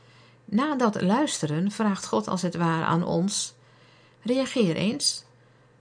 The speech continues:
Wat vind jij van wat ik vertel en hoe speelt dit tussen jou en mij en tussen jou en andere mensen?" Drie,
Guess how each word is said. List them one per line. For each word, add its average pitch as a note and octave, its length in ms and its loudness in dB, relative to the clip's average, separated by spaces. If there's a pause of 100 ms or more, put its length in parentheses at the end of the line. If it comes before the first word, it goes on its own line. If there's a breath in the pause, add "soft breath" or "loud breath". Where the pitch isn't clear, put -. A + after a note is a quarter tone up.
(120)
Wat A3+ 180 -2
vind B3 200 0
jij F3+ 320 4
van G3+ 180 2
wat F3 160 0
ik E3+ 140 -6
vertel E3+ 580 -2 (280)
en F3+ 120 -2
hoe G#3 160 2
speelt D#3+ 440 0
dit B3+ 260 -2
tussen F3+ 300 0
jou E3+ 280 2
en F3 160 2
mij E3 380 0 (380)
en E3+ 140 -2
tussen D#3+ 360 0
jou D#3 360 0
en F3 100 0
andere F3 340 2
mensen?" D#3 540 -2 (1700 soft breath)
Drie, E3+ 440 0